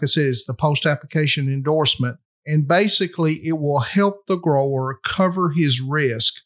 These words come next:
from split applied nitrogen if something happens weather related that keeps him from getting that application in season on. So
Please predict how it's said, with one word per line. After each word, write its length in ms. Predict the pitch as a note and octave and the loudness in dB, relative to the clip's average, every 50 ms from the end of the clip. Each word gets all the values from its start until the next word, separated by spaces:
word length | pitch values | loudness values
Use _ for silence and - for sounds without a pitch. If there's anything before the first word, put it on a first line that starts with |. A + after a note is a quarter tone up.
| _ _ - | _ _ -2
from 160 | C#3+ C3+ B2+ | 0 2 2
split 340 | - - - F3+ F3 F3 F3 | 2 0 0 2 0 0 0
applied 400 | D#3+ - - E3+ D#3+ D#3 D#3 D3+ | -2 -2 0 2 2 2 2 0
nitrogen 680 | D3+ D3+ D3 D3+ D3 - - - C3 C#3 C#3 C#3 C3+ - - | 0 0 0 -2 -2 -2 -4 -2 -2 -2 -2 -2 -4 -6 -2
if 280 | - F#3+ G#3+ A3+ A3+ | 0 0 0 2 2
something 560 | - - - G#3+ G#3 G3 G3 - - F#3 F3 D#3+ | 2 2 4 2 2 0 -2 -2 -2 0 2 2
happens 480 | D3 E3+ E3+ E3 E3 - D#3+ C#3+ C3 | 4 2 2 0 0 0 -2 -2 0
weather 260 | C#3+ D3+ D#3 D3+ D3 | 0 -2 -2 -2 -2
related 480 | D3 C#3+ C#3 C#3 C#3 C#3 C#3+ C#3 C#3 C3 | -4 -4 -2 0 0 0 0 -2 -4 -4
that 160 | C3+ C3 - | -6 -8 -8
keeps 340 | - - F#3 E3 D3+ - - | -4 0 0 0 2 2 2
him 140 | D3+ C#3+ C3+ | 2 2 0
from 220 | - D3 C3+ C3+ | -2 -2 -4 -4
getting 260 | C3+ C#3+ C#3 C3+ C3 | -4 -4 -4 -2 -2
that 180 | C3 C3+ C3 C3 | 0 2 2 2
application 720 | C#3 C#3 C3+ - - C3 - C#3+ C#3+ C#3 C3 - C#3 B2 | 2 2 0 -2 -4 -4 -2 0 0 2 2 0 0 -2
in 200 | - C#3 C#3+ C3+ | -4 -2 -2 0
season 500 | B2+ - - D3 C#3+ C#3 B2 B2 B2+ A2+ | 2 2 2 2 0 -2 -2 -4 -4 -4
on. 480 | A2+ A2+ C3 C#3 C#3 C3+ A2+ G2 G#2+ A#2+ | -4 -2 -2 0 0 0 -2 -2 -4 0
So 380 | - - D#3+ D3 C#3 C3+ - | 0 2 2 2 2 0 -2